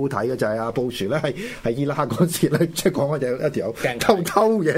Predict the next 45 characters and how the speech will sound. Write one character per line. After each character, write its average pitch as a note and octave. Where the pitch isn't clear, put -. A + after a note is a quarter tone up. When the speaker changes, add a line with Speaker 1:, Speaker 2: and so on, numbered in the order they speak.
Speaker 1:
掟 A3
牌 A2
落 C3
去， F#3+
Speaker 2:
嗯。 -
Speaker 1:
佢 G#3+
閃， G3
閃 F3+
過 D#3
咗， E3+
咁 D#3
跟 D3+
住 B2+
講 C3+
話， B2
哦， G2+
size C3
ten A#2
啊。 F2+
Speaker 2:
係 D#3
啊。 E3
Speaker 1:
<laughs> G3
嗱， A2+
呢 F3
啲 A3+
就 F#3
係 C3
外 B2+
國 C#3+
嘅， C#3+
誒， A2+
政 C#3+
要 C3
呢， D3+
政 C#3
客 C3
呢， C3+
佢 B2+
哋 A2
要 A2+
表 A2+
現 A#2
嗰 A#2+
種 A#2
嘅 G#2+